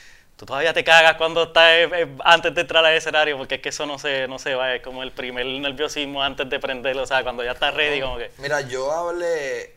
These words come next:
Speaker 2: con, hay un, hay un comediante cubano que se llama Bonco, que estuvo aquí la semana pasada, estuvo, está filmando alguna película, no, no, no sé, no sé qué hace, pero estuvo aquí. Ese tipo se presentó en, ¿cómo es que se llama? El escenario ese bien importante de Chile que regalan las gaviotas, este, Viña del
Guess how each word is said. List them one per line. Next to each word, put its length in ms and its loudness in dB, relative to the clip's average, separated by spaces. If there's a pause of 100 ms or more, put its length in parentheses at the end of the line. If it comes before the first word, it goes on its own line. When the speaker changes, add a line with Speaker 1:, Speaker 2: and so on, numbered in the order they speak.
Speaker 2:
con, 640 -12
hay 200 -12
un, 240 -16
hay 100 -12
un 80 -16
comediante 540 -6
cubano 380 -8
que 100 -10
se 100 -8
llama 260 -8
Bonco, 580 -12 (200)
que 80 -12
estuvo 320 -6
aquí 160 -6
la 100 -2
semana 300 -10
pasada, 320 -8 (320)
estuvo, 360 -10
está 220 -12
filmando 480 -12
alguna 240 -12
película, 480 -12
no, 120 -18
no, 200 -16
no 180 -16
sé, 340 -8
no 140 -6
sé 160 2
qué 100 2
hace, 260 4
pero 140 -8
estuvo 280 -8
aquí. 260 -10 (520)
Ese 200 -10
tipo 240 0
se 160 -2
presentó 920 -2
en, 200 -12
¿cómo 180 -8
es 80 -10
que 140 -8
se 160 -6
llama? 300 -4
El 40 -2
escenario 480 -4
ese 160 -6
bien 140 -4
importante 580 -8
de 180 -4
Chile 360 -6
que 80 -4
regalan 360 -8
las 160 -8
gaviotas, 600 -8
este, 640 -14
Viña 320 -12
del 100 -14